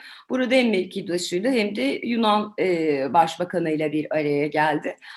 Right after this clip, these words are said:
Ancak açıklamaların kapsamı dikkate alındığında bazı mesajların aslında okyanus ötesine,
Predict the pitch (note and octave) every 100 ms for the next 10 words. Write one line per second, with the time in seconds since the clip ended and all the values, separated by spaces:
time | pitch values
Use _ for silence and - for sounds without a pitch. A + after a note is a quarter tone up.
0 | - - G#3 A3+ C4+ A#3 - - A3 A#3
1 | B3 C4 C4+ - F#3+ D#3 - E3 D3+ D#3
2 | D3+ D3 D3 C#3+ D3+ D3 C3+ C#3 C#3 -
3 | G3+ F#3+ F#3 E3+ F3 F3 E3 D#3+ D#3 D#3+
4 | C#3+ C#3+ F3 F#3+ C#4+ C#4+ A#3 A#3 A#3 F3+
5 | - - - C#3+ -